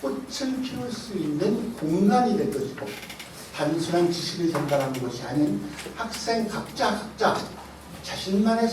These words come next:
빛깔을 찾아가면서 세상과 어우러질 수 있는 배움터가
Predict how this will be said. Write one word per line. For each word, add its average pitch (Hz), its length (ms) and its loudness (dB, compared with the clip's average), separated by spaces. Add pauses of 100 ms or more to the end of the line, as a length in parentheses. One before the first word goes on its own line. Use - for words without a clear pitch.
(140)
빛깔을 185 600 2
찾아가면서 - 920 -2 (300)
세상과 165 720 -2
어우러질 131 720 2
수 151 220 -6
있는 147 380 0 (400)
배움터가 175 840 0